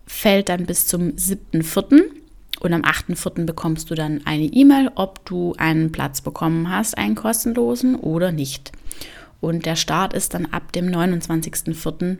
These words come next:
möglich. Wie gesagt, schau es dir super gern an, schau dir die ganzen Infos nochmal an. Mein Ziel ist es einfach, Auszubildende, ähm,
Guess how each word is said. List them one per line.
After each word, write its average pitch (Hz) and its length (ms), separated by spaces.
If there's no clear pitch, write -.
möglich. 170 680
Wie 208 120
gesagt, 160 400
schau 202 160
es 208 100
dir 202 80
super 185 220
gern 160 180
an, 302 300
schau 190 200
dir 180 80
die 170 100
ganzen 156 260
Infos 226 320
nochmal 233 280
an. 240 300
Mein 190 300
Ziel - 160
ist - 180
es 175 80
einfach, - 560
Auszubildende, 185 1000
ähm, 165 520